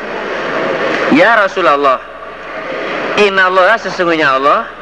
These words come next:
iku la yastahyi, tidak malu sapa Allah, minal haqi, dari kebenaran." Jadi sebelum dia bertanya itu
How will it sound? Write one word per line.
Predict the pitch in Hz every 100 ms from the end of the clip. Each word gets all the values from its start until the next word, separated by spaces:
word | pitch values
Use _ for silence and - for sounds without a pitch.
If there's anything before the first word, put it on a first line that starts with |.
| - - - - - - 330
iku | - 233 208
la | 185 175
yastahyi, | - 180 160 127 175 226 208
tidak | 175 151 156
malu | 160 185 247
sapa | 175 160 147 135
Allah, | 131 123 - - - - - - -
minal | 170 160
haqi, | 170 - 208
dari | 156 131 156 180
kebenaran." | 143 143 131 123 120 113 101 98 - - - - - - - - - - - - - - - - - - - - - - - - 92
Jadi | 123 170
sebelum | 131 151 156
dia | 151 156
bertanya | 156 151 165 170 170
itu | 165 214 220 190